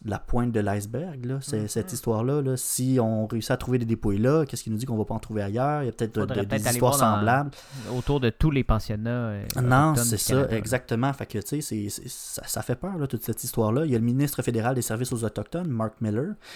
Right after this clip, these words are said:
Speaker 1: qui affirme que le dossier des pensionnats autochtones demeure une honte nationale. Ce qui est encore plus honteux, c'est qu'il y a beaucoup de gens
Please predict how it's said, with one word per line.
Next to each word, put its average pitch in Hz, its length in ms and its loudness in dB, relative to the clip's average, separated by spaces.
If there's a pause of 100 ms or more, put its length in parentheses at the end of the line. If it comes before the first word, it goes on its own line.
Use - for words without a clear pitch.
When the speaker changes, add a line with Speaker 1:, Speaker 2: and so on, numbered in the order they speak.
(260)
Speaker 1:
qui 120 320 -2
affirme 139 360 0
que 127 100 0
le 117 80 2
dossier 113 260 0
des 131 80 4
pensionnats 117 300 0
autochtones 127 460 2
demeure 113 480 0
une 110 240 -2
honte 120 420 -2
nationale. 110 800 -2 (240)
Ce - 120 -8
qui 113 80 -2
est - 80 -2
encore 101 240 -4
plus - 180 6
honteux, 117 420 -2
c'est - 200 -4
qu'il - 100 -4
y - 20 2
a 101 40 -2
beaucoup 113 400 -2
de 107 40 -4
gens 107 200 -2